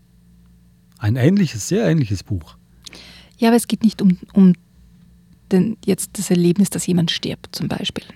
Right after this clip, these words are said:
Speaker 2: ja,
Speaker 1: Mhm.
Speaker 2: sondern die Melody, um die es in diesem Buch geht, hat ganz andere Probleme. Sie ist, ähm, auf die Welt gekommen mit einer, äh, mit einer Lähmung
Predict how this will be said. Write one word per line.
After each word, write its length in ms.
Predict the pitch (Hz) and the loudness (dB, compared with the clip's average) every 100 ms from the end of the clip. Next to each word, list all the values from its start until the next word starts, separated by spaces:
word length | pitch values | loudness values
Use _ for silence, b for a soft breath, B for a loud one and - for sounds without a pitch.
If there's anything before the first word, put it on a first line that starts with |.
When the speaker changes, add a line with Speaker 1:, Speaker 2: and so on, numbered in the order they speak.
| - | -4
Speaker 2:
ja, 180 | 196 220 | 0 0
Speaker 1:
Mhm. 280 | - 87 82 | -2 -12 -4
Speaker 2:
sondern 260 | 190 185 185 B B B B | 0 0 -2 B B B B
die 80 | 175 | 0
Melody, 420 | 185 226 240 269 | 4 4 4 4
um 120 | 254 | 6
die 120 | 214 | 6
es 120 | 214 - | 2 2
in 120 | 202 | 2
diesem 240 | 196 190 | 2 2
Buch 220 | 185 196 - | 2 0 -2
geht, 260 | 175 175 - b b b b b b | -2 -2 -2 b b b b b b
hat 320 | - 170 - - | -6 -6 -4 0
ganz 180 | 185 | 0
andere 300 | - 165 156 | 0 -4 -4
Probleme. 460 | 170 - - - - b b b b b _ - B B B B B | -6 -8 -8 -8 -8 b b b b b _ -20 B B B B B
Sie 240 | - - - | -14 -8 -6
ist, 420 | 185 - - - | -6 -6 -12 -8
ähm, 320 | 190 180 175 185 | -4 -2 -2 -4
auf 100 | - | -8
die 100 | - 185 | -6 -2
Welt 140 | 185 | -2
gekommen 280 | 220 208 196 | -4 0 2
mit 120 | 190 | 2
einer, 360 | 190 180 185 196 _ _ _ _ _ | 0 -2 -4 -8 _ _ _ _ _
äh, 180 | 180 175 - | -10 -10 -8
mit 160 | 202 190 | -6 -4
einer 160 | 180 | -4
Lähmung 440 | 180 196 277 370 | -2 2 2 2